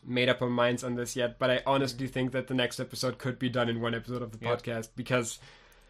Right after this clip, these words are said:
Speaker 1: from what I remember of it, the last three, uh, minutes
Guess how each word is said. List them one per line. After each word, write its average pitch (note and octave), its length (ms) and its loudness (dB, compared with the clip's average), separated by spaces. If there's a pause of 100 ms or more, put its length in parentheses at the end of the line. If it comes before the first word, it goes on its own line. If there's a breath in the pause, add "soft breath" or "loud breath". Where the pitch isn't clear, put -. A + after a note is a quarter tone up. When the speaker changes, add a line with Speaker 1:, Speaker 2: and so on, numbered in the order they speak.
(400 soft breath)
Speaker 1:
from C#3+ 220 6
what D3+ 160 10
I G3+ 80 12
remember D3+ 540 8
of D3 180 4
it, D3 320 -2 (300)
the C3 80 2
last D3 380 6
three, D3+ 340 0
uh, C#3+ 280 0
minutes C#3 680 2